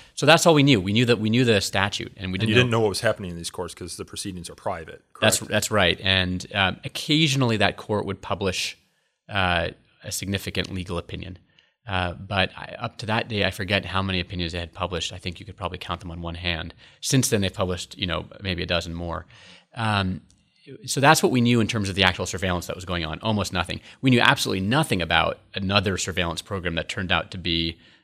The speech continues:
Speaker 1: um, the one that Americans reacted to most, you know, with the most outrage after the Snowden disclosures.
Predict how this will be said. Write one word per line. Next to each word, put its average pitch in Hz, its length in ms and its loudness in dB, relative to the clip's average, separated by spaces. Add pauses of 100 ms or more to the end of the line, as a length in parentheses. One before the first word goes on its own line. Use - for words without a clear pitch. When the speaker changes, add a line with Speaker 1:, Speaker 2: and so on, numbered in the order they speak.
(200)
Speaker 1:
um, 87 260 -4
the 92 140 -4
one 92 300 0
that 87 260 0
Americans 87 480 -4
reacted 85 440 2
to 82 280 -4
most, 85 440 -6 (300)
you 95 80 -6
know, 92 80 0
with 87 140 -2
the 90 40 0
most 87 240 -2
outrage 82 460 4
after 87 240 4
the 82 80 -8
Snowden 87 260 -8
disclosures. 82 600 -12